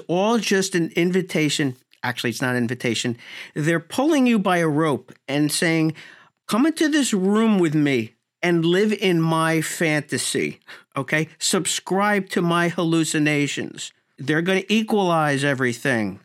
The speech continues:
because they know better than you. They are morally and intellectually superior. Oh, gosh. <laughs> If you do not understand that your feelings and emotions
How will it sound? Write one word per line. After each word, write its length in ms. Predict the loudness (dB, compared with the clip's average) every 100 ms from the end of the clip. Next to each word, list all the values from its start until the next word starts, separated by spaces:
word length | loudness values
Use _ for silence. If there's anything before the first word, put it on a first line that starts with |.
| _
because 540 | -6 -6 -2 -2 0 0
they 260 | 0 2
know 280 | 4 4 2
better 380 | 2 2 2 2
than 260 | 2 2 4
you. 360 | 4 2 2
They 240 | 0 2 2
are 180 | 2
morally 640 | 2 2 2 2 2 2 2
and 100 | 0
intellectually 720 | -2 -4 -2 -2 -2 -2 -4
superior. 640 | -2 -4 -2 0 2 0 -4 -12 -18 -18 -18 -18 -20 -20 _ _
Oh, 300 | -2 -2 -4 -6
gosh. 440 | -6 -4 -2 -6 -4
<laughs> 280 | -4 -4 -8 -12 -12 -18 -16 -16 _ -14 -14 _ _ _ _ _ _ _ _ _ _
If 300 | -2 -2 0
you 180 | 2 2
do 180 | 4 2
not 280 | 4 2 0
understand 840 | 0 0 -2 -2 0 2 0 -2 -8
that 300 | -2 -2 0
your 360 | 0 2 2 -2
feelings 580 | -2 0 2 2 2
and 100 | 2
emotions 800 | 2 2 2 2 0 0 -2 -2